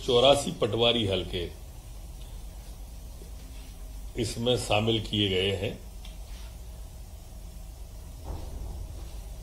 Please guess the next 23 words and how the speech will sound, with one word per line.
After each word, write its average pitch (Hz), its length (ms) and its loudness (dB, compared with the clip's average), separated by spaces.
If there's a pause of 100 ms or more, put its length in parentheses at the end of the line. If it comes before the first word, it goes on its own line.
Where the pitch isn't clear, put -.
इसमें 139 300 6
जो 135 160 6
पद 139 320 6
स्वीकृत 120 560 0
किए 110 180 4
गए 101 260 4
हैं 101 180 0
वो 123 380 4
सत्रह 131 440 8
पद 117 220 6
स्वीकृत 101 720 -2
किए 104 180 0
गए 98 200 2
हैं, 131 180 0
तहसीलदार, 107 600 2
नायब 98 220 4
तहसीलदार, 101 680 0
भ्रष्ट 95 520 -4
चपरासी, 98 460 0
ड्राइवर 92 400 0
मिला 85 260 -2
के। - 160 -8 (1800)
रीवा 135 460 12